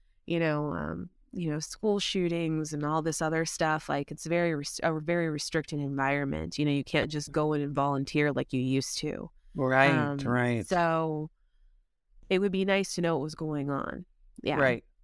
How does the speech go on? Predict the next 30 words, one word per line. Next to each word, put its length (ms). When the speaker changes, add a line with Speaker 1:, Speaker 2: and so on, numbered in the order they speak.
Speaker 2:
And 200
through 340
those 280
different 320
platforms 600
like 220
Class 340
Dojo, 500
you 180
don't 220
have 280
to 80
be 320
in 180
the 100
classroom. 600
You 160
don't 180
have 200
to 100
walk 300
through 180
the 80
door 260
to 80
find 320
out 160
what's 180
going 300
on. 280